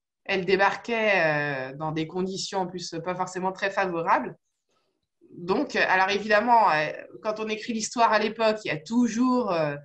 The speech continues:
euh, toujours une portée morale, hein. Il s'agit de s'inspirer, euh, voilà, de, de ce qu'on fait, euh,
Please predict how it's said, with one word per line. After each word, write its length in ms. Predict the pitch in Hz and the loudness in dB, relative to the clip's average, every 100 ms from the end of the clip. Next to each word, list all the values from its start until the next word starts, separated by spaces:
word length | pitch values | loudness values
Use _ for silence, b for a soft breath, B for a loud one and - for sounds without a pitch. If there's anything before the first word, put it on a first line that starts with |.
| b b b _ - | b b b _ -6
euh, 260 | 147 156 156 | 0 2 0
toujours 380 | 156 196 214 214 | -4 -4 -2 -2
une 100 | 196 | -2
portée 400 | 185 180 202 202 | -2 -2 -2 -2
morale, 540 | 202 214 226 262 240 | 2 2 4 6 6
hein. 100 | 196 190 | 2 0
Il 80 | |
s'agit 280 | 185 175 185 | -4 -4 -4
de 60 | 196 | -6
s'inspirer, 840 | 185 180 - 220 233 247 226 202 | -6 -6 -6 -4 0 2 4 4
euh, 340 | 170 156 147 139 | 2 0 -2 -2
voilà, 260 | 175 185 | 2 2
de, 160 | 170 151 | 0 -6
de 140 | 156 | -8
ce 120 | 156 - | -12 -10
qu'on 140 | 170 | -12
fait, 400 | - 175 165 | -4 -2 -2
euh, 80 | 135 | -4